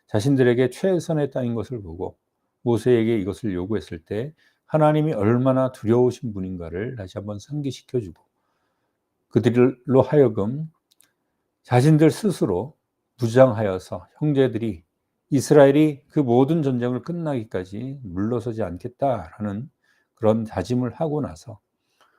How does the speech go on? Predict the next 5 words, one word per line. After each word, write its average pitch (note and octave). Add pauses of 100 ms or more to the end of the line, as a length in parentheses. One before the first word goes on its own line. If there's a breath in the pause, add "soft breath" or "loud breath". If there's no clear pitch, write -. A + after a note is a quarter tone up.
(160)
또 B2+
모세로부터 B2+
그런 A#2+
확인을 D3
받고 C3